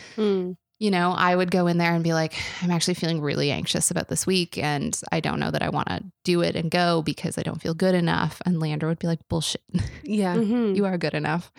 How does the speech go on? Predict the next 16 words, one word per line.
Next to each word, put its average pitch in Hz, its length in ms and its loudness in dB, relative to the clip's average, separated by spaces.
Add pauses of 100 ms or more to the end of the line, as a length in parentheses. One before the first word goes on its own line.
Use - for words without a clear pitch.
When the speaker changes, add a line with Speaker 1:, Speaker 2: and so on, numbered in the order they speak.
(140)
Speaker 3:
Yeah. 190 240 0 (220)
Speaker 2:
Um, 180 400 0 (180)
and 214 220 4
so 226 220 4
the 226 80 2
Scaries 220 440 2
kinda 262 220 2
became 214 500 2
this, 190 480 2 (520)
we, 220 240 4
we 202 200 4
made 202 300 4
all 214 100 4
of 202 80 0
this 196 160 0
work. 165 320 0